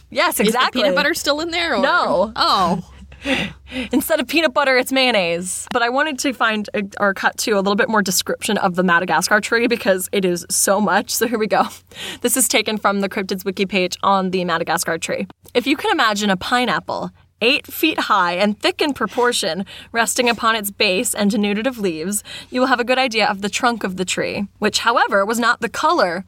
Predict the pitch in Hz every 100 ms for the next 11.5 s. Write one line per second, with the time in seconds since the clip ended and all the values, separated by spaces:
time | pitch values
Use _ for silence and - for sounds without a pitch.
0 | - 196 185 180 135 156 - 190 247 -
1 | - 214 196 202 208 233 202 196 202 190
2 | 190 185 175 135 160 175 - 196 175 185
3 | 190 180 165 180 - 175 107 131 208 -
4 | 220 226 - 262 - 294 - 254 180 196
5 | - - - 226 - 214 208 180 - 185
6 | 180 - 190 180 - 202 190 147 156 196
7 | - - - 208 185 220 214 175 180 -
8 | 202 202 190 160 180 165 156 185 202 151
9 | 147 190 - - - - - 277 320 214
10 | 180 190 220 214 220 202 202 214 247 -
11 | 214 202 - 196 -